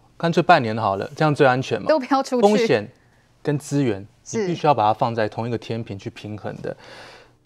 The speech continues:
Speaker 1: 专业度、时间、劳动力都是稀有的资源，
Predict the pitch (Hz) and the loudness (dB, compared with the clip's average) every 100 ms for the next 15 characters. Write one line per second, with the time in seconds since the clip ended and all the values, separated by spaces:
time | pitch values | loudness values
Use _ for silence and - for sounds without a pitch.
0 | _ _ _ 170 170 165 151 131 - - | _ _ _ 4 6 4 2 -2 -4 -6
1 | 127 117 131 131 120 110 120 127 120 110 | -2 2 0 2 2 4 4 -2 -4 -4
2 | 117 110 110 98 95 - 101 104 | -4 -4 -6 -8 -10 -10 -10 -10